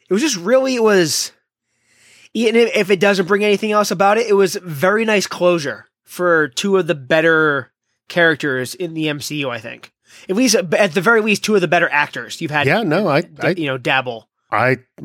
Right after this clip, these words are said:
Speaker 2: it contains w-, probably who I think is the best actor that's appeared in the M C U. I love that person.
Speaker 1: Um, yeah.
Speaker 2: I
Speaker 1: Uh, f-, and it's both of 'em, really. It's, it's
Speaker 2: Yeah.
Speaker 1: maybe one in three.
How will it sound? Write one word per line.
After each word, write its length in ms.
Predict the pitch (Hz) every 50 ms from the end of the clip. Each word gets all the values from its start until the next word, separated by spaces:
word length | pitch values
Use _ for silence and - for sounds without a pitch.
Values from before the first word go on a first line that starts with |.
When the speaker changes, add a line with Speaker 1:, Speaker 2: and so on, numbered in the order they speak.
| 139 131 - - - - _ _ _ _ _ _ _ _
Speaker 2:
it 220 | - 135 135 127 - _ _ _ _ _ _
contains 520 | - - 135 117 117 135 139 139 139 123 110
w-, 320 | 101 101 101 104 110 110 - - - _ _ _ _ _ _ _ _ _ _ _ _ _ _ _ _ _ _ _ _
probably 360 | - - - 131 160 165 160 131
who 140 | 120 131 131
I 80 | 127
think 180 | 113 120 127 117
is 160 | 127 113 98 92
the 120 | 113 123
best 340 | 110 101 120 123 117 - -
actor 300 | 123 123 120 117 - 127
that's 160 | 113 113 -
appeared 300 | 104 - 117 135 160 156
in 60 | 131 107
the 80 | 98 92
M 100 | 90 85
C 160 | 87 95 90
U. 180 | 87 82 80 71 _ _ _ _ _ _ _ _ _ _ _ _ _ _ -
I 160 | 107 104 113
love 520 | 117 107 101 104 110 120 131 135 131 110 107
that 180 | 113 104 101
person. 240 | - - 90 - 160
Speaker 1:
Um, 360 | 160 160 165 165 165 160 143 123 _ _ _ _ _ _ - - - _ _ _ _ _ _ _ _ _ _ _ _ _ -
yeah. 420 | - 151 170 175 202 190 - 113 110 _ _ _ _ -
Speaker 2:
I 340 | 160 160 170 165 151 147 147
Speaker 1:
Uh, 20 | 147
f-, 220 | - - - - -
and 220 | 175 165 156 147 - _ _ _ _ _ -
it's 200 | 190 175 131 131
both 320 | 127 113 139 156 208 214
of 100 | 170 143
'em, 160 | 131 127 123
really. 280 | 127 139 170 160 139 123
It's, 160 | 127 - -
it's 220 | 151 147 139 131 127
Speaker 2:
Yeah. 160 | 139 156 160
Speaker 1:
maybe 240 | 156 175 185 185 170
one 240 | 156 143 147 156
in 140 | 156 143 139
three. 380 | 123 - 147 139 160 196 220